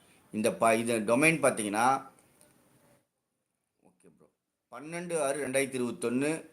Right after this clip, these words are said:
அன்று பத்து பன்னெண்டுக்கு, பத்து மணி பன்னெண்டு நிமிஷத்துக்கு பதிவு செய்யப்பட்டிருக்காங்க. காலாவதியாகிற டைம் பார்த்தீங்கன்னா, பன்னெண்டு ஆறு ரெண்டாயிரத்தி இருபத்தி அஞ்சு,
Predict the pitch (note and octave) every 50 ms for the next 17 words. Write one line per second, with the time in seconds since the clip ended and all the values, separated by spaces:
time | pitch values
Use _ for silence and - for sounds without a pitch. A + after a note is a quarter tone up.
0 | - _ _ - - A2 A#2+ C3 C3 C#3 D3 E3 E3+ - - A#2+ A#2+ - - -
1 | F#3 F#3 - D3+ C#3 C3+ C3 B2+ A#2+ A2+ G#2 F2+ - A2+ G#2 - - - - _
2 | _ _ _ _ _ _ _ _ _ _ _ _ _ - _ _ _ _ _ _
3 | _ _ _ _ _ _ _ _ _ _ _ _ _ _ _ _ _ _ _ _
4 | _ _ - - - - _ - F3 D#3 D3+ D#3 E3 F#3 G3+ F#3 - - - A2+
5 | C3 C#3 C3+ B2+ C3+ C#3 - - D3 B2 - - - - C3 B2+ C#3 C#3+ C#3 -
6 | C3 B2 G2 A#2 G2+ F2+ G2+ F2+ G2+ F#2+ F2+ F2+ E2+ - - - - - - _
7 | _ _ _ - A#2 A#2+ C#3 D#3 E3+ F3+ F3+ E3+ E3+ D#3 D3+ C#3 C3 B2+ A2+ -
8 | B2 C3 C#3 C3 B2 A2+ - G#2+ F#2+ G2 G#2+ B2 C3+ D3 D3+ - - - - -
9 | - - - - - - - - - - - - - - - - _ _ _ _
10 | _ _ _ _ _ _ _ _ _ _ _ _ _ _ _ _ _ C3 B2+ C#3+
11 | D#3+ E3+ F3 F3+ F3 E3+ F3+ F3+ F#3 - - - - _ _ _ _ _ _ _
12 | - A#2+ B2 C3 C#3+ D3+ D3+ D#3+ D#3+ C#3 C3 C3+ C3+ C#3+ D3+ D3 B2 B2+ C3 C#3
13 | D3 C#3+ C3 B2 A#2+ G#2+ A#2 C3 C#3 B2+ B2 G#2+ F2+ -